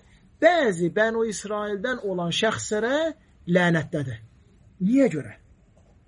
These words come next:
Allah Subhanahu taala açıqlayır. "Zəlikə bimə əsəv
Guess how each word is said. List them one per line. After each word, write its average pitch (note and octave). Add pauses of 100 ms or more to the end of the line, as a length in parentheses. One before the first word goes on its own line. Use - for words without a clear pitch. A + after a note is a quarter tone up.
(360)
Allah C#4
Subhanahu G3+
taala G#3
açıqlayır. C#3+ (380)
"Zəlikə G#3+
bimə F#3 (140)
əsəv B3+